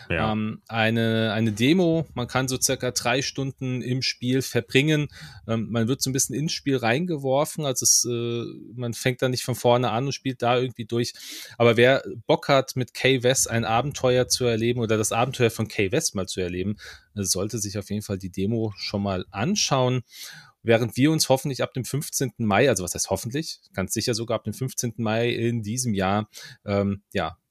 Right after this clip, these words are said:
Speaker 2: äh, Pirates Fortune angucken. Und wer kommt wieder?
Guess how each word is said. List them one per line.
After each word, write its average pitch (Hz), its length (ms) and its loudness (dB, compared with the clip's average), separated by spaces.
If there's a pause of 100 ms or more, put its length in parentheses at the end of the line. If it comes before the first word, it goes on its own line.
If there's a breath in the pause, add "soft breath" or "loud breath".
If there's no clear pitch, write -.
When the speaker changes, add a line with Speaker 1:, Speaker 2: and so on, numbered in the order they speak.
Speaker 2:
äh, 110 120 -6
Pirates 107 500 0
Fortune - 580 -2
angucken. 87 440 -12
Und 110 200 -4
wer 139 140 6
kommt 185 300 2
wieder? 110 360 2